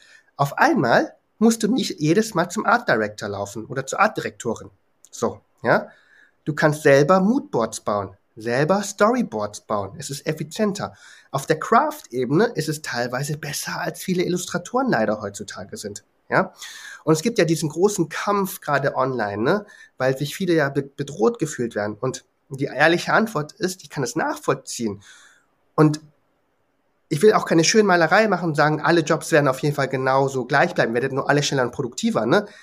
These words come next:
Es kann schon sein, dass manche Jobs davon einfach weniger werden, ne? Vor allem die, die so mediocre gut sind. Und für uns im tagtäglichen Gebrauch ist, wir sch-, machen gerade ein Videospiel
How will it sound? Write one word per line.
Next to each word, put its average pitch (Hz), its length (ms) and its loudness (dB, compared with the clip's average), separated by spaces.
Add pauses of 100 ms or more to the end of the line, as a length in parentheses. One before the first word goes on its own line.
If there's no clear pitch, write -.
(200)
Es - 120 -8
kann 165 180 2
schon 294 220 0
sein, 262 140 4
dass 143 160 -2
manche 117 280 0
Jobs - 240 -2
davon 117 260 -6
einfach 113 280 -8
weniger 113 380 -4
werden, 101 320 -10 (140)
ne? 180 180 0 (220)
Vor - 180 2
allem 147 160 6
die, 135 100 -2
die 135 100 -6
so 131 140 0
mediocre 127 560 2
gut 240 280 -6
sind. 208 240 -8 (720)
Und 151 240 4 (400)
für - 160 -2
uns 277 480 4
im 147 100 -2
tagtäglichen 196 680 0
Gebrauch 170 480 2 (100)
ist, - 300 -8 (600)
wir 139 120 -4
sch-, - 200 -2
machen 151 220 0
gerade 127 220 2
ein 120 60 -6
Videospiel 226 600 -2